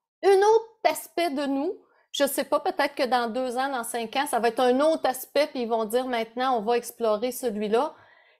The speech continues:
qui fait que il y a rien qui est contradictoire. Tout se mélange ensemble et tout sert.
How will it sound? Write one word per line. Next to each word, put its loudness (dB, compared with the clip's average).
qui -16
fait 2
que 0
il -4
y 6
a 4
rien -6
qui -8
est -6
contradictoire. -2
Tout 2
se 0
mélange 0
ensemble -4
et -4
tout 0
sert. -4